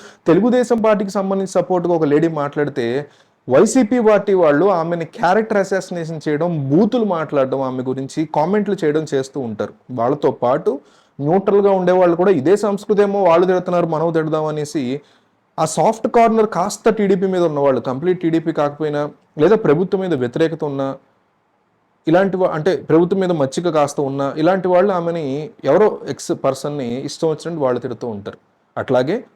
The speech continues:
వైసీపీకి సంబంధించినటువంటి ఒక వ్యక్తి ఎవరన్నా పాజిటివ్గా, ఒక అమ్మాయి న్యూట్రల్ వ్యక్తి అయినా, వైసీపీ సపోర్టర్ అయినా మాట్లాడితే, టీడీపీ వాళ్ళు ఆమెను క్యారెక్టర్ అసాసినేషన్ చేయడం, జనసేన వాళ్ళు ఆమెను క్యారెక్టర్ అసాసినేషన్ చేయడం, అందరూ కాదు, ఇక్కడైనా, ఇక్కడైనా అందరూ కాదు, కొంతమంది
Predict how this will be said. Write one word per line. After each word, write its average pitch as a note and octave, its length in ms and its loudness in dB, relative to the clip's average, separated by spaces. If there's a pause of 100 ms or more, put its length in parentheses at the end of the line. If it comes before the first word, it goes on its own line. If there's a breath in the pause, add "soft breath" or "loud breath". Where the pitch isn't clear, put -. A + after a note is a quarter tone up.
వైసీపీకి A3 500 4
సంబంధించినటువంటి G3+ 920 -4
ఒక E3 220 0
వ్యక్తి C#3 320 -2
ఎవరన్నా D#3 240 0
పాజిటివ్గా, D3 500 -2
ఒక C3+ 120 -4
అమ్మాయి C3+ 280 -6
న్యూట్రల్ C#3 380 -2
వ్యక్తి C#3 280 -4
అయినా, C#3 180 -2
వైసీపీ C#3 460 -2
సపోర్టర్ C3 440 -4
అయినా C3 160 -4
మాట్లాడితే, A#2 800 -4 (500 soft breath)
టీడీపీ B3+ 340 2
వాళ్ళు A3+ 240 4
ఆమెను F#3+ 260 -2
క్యారెక్టర్ F#3 400 0
అసాసినేషన్ D#3+ 640 -6
చేయడం, C#3+ 220 0
జనసేన F3 440 0
వాళ్ళు F#3+ 220 0
ఆమెను D#3 140 -8
క్యారెక్టర్ D3+ 360 -2
అసాసినేషన్ C3+ 460 -8
చేయడం, C3+ 160 -8
అందరూ G3 240 2
కాదు, C#3 320 0 (280)
ఇక్కడైనా, F3+ 380 0
ఇక్కడైనా F#3 320 -2
అందరూ F3+ 240 0
కాదు, A#2 300 -2 (340 soft breath)
కొంతమంది D#3+ 560 0